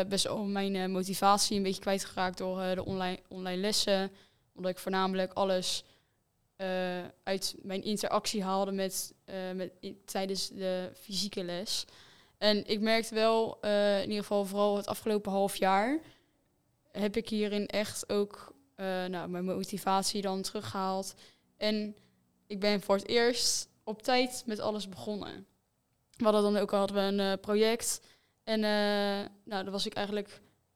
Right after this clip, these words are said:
gelijk, als we taken hadden verdeeld, begon ik gelijk, of de dag daarna begon ik er gelijk aan om het te maken. Eh, had ik het nog voor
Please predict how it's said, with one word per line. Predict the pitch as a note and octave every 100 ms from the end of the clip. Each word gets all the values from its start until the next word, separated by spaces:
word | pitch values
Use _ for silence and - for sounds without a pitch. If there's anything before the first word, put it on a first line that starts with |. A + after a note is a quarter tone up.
| _
gelijk, | - - A3+ A#3 A#3+ -
als | A3 -
we | G#3+ G#3 G#3 G#3 - -
taken | - B3 B3 A#3
hadden | A3+
verdeeld, | G#3+ G#3+ A3 G#3+ G#3+
begon | G3 A3+
ik | A3
gelijk, | - A#3 A3+ A3+
of | G#3 -
de | - A3
dag | A3 -
daarna | A3 G#3+ G#3
begon | A3 A3
ik | A3
er |
gelijk | - G#3+ G#3
aan | G3+ G3+
om | G#3
het | G3+
te | G#3
maken. | G3+ G3+ G3+ G3+ G3 G3 - - _ _
Eh, | -
had | G3
ik | G3+
het | G#3
nog | G#3 G#3
voor | - A3+ A3+ G#3+